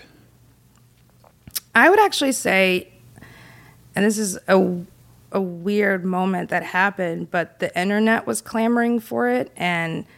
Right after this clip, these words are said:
it made a lot. We did a Kickstarter and we raised so much money to finish the season, and, like, we had millions and millions of views.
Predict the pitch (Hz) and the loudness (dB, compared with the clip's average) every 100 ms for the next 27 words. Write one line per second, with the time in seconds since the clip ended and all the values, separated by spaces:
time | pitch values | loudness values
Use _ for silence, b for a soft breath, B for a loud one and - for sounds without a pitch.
0 | b b 180 175 180 190 190 185 170 - | b b -6 -2 0 2 2 0 -2 -4
1 | 190 190 170 190 - - - - 190 190 | -4 -4 -2 -6 -6 -10 -8 -2 0 0
2 | 180 160 160 165 170 - 175 175 - 175 | 0 -2 -2 -2 -2 -2 -2 -2 -4 -6
3 | 175 175 170 175 165 - 170 - 208 185 | -6 -6 -6 -6 -6 -8 -8 -4 -2 -2
4 | 185 175 170 165 151 151 139 - 160 185 | -2 -2 -4 -6 -6 -6 -8 -8 -6 -4
5 | 185 190 185 180 175 165 165 151 - 180 | 0 0 0 -2 -4 -4 -4 -6 -8 -2
6 | 233 175 160 | 0 0 -2